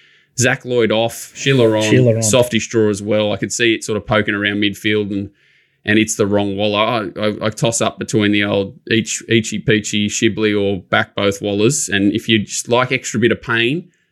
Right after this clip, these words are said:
Speaker 1: you maybe go the double Waller. Maybe that's your, that's your option. But
Speaker 2: <laughs>
Speaker 1: I think the, like, Zumon's dead set the best horse here if he,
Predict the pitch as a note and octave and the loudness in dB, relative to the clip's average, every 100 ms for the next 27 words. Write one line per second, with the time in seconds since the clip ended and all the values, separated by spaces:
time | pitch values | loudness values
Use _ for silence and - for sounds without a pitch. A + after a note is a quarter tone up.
0 | _ _ _ D3+ D3+ C#3+ C3+ C#3+ C3 B2 | _ _ _ 0 2 2 2 0 0 0
1 | B2+ C3+ A#2 G2+ - - - B2 A#2 A#2 | 0 0 -2 -2 -6 -14 -10 -2 2 4
2 | A2+ A2+ - G#2+ F#2+ G#2+ A3 G2 G2+ - | 2 0 0 -2 2 4 4 4 0 2
3 | G#3+ G3 - G#3+ - - - A3+ - E3+ | 2 4 2 0 -2 -6 -4 -4 2 2
4 | C#3 B2+ A#2+ A#2+ C#3+ F3 D3 B2+ A#2 - | 2 0 0 -2 2 2 4 0 -2 -6
5 | - _ _ - A#2 - A#2 G#2+ G#2 G#2 | -14 _ _ 0 2 2 -2 0 -2 0
6 | A#2 G#2+ - G#2 G2+ - | 0 0 0 0 0 0